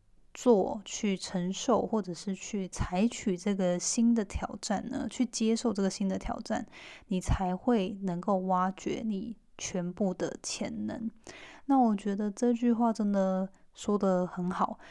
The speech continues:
因为我自己本身就是算是一个天生还蛮喜欢去做一些小尝试啊、小体验的，然后就为了可能让生活中，因为如果生活就是一直工作，就也很无聊嘛，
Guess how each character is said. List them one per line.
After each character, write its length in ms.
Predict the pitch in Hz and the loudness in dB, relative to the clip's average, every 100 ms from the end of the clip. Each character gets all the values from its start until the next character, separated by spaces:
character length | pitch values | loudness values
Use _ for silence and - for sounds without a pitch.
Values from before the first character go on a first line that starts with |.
| - | -6
因 140 | - 254 | 4 6
为 80 | 254 | 8
我 180 | 202 | 6
自 160 | 180 - | 4 2
己 80 | 220 | 0
本 240 | 196 - | 0 -4
身 380 | 190 208 196 208 - - - - | -4 -4 -2 -2 -6 -18 -20 -4
就 120 | 202 | -2
是 260 | 190 190 190 | 2 0 2
算 260 | 220 202 | 2 2
是 200 | 190 196 | 2 -2
一 100 | 240 | -4
个 280 | 240 - - | -4 -6 -8
天 280 | - 277 294 | 6 8 10
生 220 | 285 269 | 8 4
还 180 | 233 190 | 4 0
蛮 240 | 185 190 | 0 -2
喜 220 | 202 - | -2 -4
欢 260 | 180 196 196 | -4 -2 -2
去 220 | - 208 | -2 -4
做 320 | - 226 190 | 0 2 2
一 20 | 185 | 0
些 420 | - 185 190 - _ - - - | 0 -2 -2 -6 _ -20 -18 -6
小 300 | - 190 - | 0 0 0
尝 340 | - 180 185 | -4 -2 -2
试 280 | - 233 190 | 0 0 0
啊、 200 | 180 190 | 0 -2
小 260 | - 180 | -2 -2
体 280 | 185 - - | -2 -2 -2
验 200 | 202 - | -2 -2
的， 200 | - - - - - - | -4 -10 -12 -18 -14 -2
然 160 | 185 | 4
后 120 | 190 196 | 4 4
就 180 | 214 | 4
为 180 | 190 202 | 6 4
了 200 | 180 175 | 4 0
可 160 | 170 190 | -2 -6
能 280 | - - 233 - - - | -6 -6 -8 -10 -10 0
让 200 | 214 196 | 2 2
生 280 | - 208 | 2 2
活 140 | 202 180 | 2 0
中， 420 | - 190 185 202 - - - _ - | 0 0 0 -4 -8 -20 -20 _ 0
因 180 | 226 | 6
为 80 | 233 | 6
如 100 | 226 | 6
果 120 | 220 | 6
生 280 | 196 208 208 | 4 2 4
活 160 | 208 180 | 4 2
就 80 | 190 | 0
是 120 | - | 0
一 80 | 190 | 0
直 100 | 185 | -2
工 300 | - 180 180 | -2 -2 0
作， 340 | - 202 202 - - - | 2 2 0 -12 -20 -4
就 160 | - 208 | 2 4
也 120 | 180 | 4
很 160 | 170 | 0
无 220 | - 165 180 | -4 -6 -4
聊 200 | - - | -4 -4
嘛， 200 | - | -8